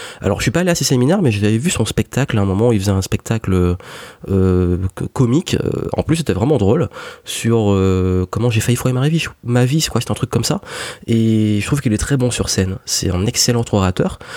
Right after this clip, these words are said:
Donc, de ce côté-là, pour inspirer, peut-être pour avoir des, pour créer des déclics ou des métaphores qui, qui permettent aux gens de, d'avoir des déclics,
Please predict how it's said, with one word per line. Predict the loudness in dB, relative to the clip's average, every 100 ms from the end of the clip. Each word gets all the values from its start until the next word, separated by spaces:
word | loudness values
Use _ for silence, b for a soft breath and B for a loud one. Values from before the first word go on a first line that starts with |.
| B B
Donc, | 0
de | 2
ce | 2
côté-là, | 0 2 2 2
pour | 2 2
inspirer, | 0 0 0 0 2 2
peut-être | 0 0 -2
pour | -2 0
avoir | 2 0
des, | -2 -6 -10
pour | -6 -2
créer | 0
des | 2 2
déclics | 0 0 2 2 0
ou |
des | 0
métaphores | 0 0 -2 -2 -2 -2
qui, | -6
qui | -8 -8 -16 -12 -2
permettent | -2 -2 -6 _ 0
aux | 2
gens | 2 2
de, | 2
d'avoir | 2 2 2
des | 2
déclics, | 2 2 0 -4